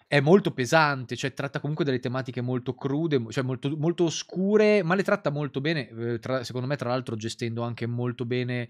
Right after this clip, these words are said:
la crescita dei personaggi e il loro sviluppo, e il loro sviluppo. Però,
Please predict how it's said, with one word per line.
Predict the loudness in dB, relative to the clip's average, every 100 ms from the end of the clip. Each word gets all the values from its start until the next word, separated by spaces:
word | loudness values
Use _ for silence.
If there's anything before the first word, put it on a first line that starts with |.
| -12 -20 -4
la | -4
crescita | -2 -4 -4 -4 -4
dei | -2 -2
personaggi | -4 -4 -4 -2 -2 -2
e | -2
il |
loro | 0 -2
sviluppo, | -2 -2 -2 -2 -2 2 4 2 0 -2 -4 -4
e | -2
il |
loro | -2 -2
sviluppo. | -4 -2 -2 0 0 0 -12 -20 -20 -20 _ 4
Però, | 4 6 4 4 2